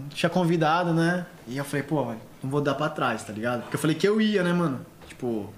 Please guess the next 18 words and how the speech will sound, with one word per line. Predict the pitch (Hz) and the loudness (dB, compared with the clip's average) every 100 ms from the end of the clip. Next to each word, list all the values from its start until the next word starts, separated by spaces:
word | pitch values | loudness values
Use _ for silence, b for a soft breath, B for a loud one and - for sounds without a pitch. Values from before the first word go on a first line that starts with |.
| - | -20
senão, | - - 123 131 | -18 -6 -4 -4
se | - 143 | -6 -4
não | |
vou, | 131 131 | -2 -2
podia | 139 139 147 | -2 0 0
ter | 147 | -2
outra | 147 | -6
pessoa | 143 - 127 | -8 -6 -6
no | |
meu | 120 | -4
lugar | 113 110 101 | -6 -8 -10
e | 110 - | -10 -10
tal, | 104 | -10
né? | 117 123 | -8 -6
Não | 143 | -4
que | 175 | -2
ele | 226 | -2
não, | 226 240 202 | 0 2 0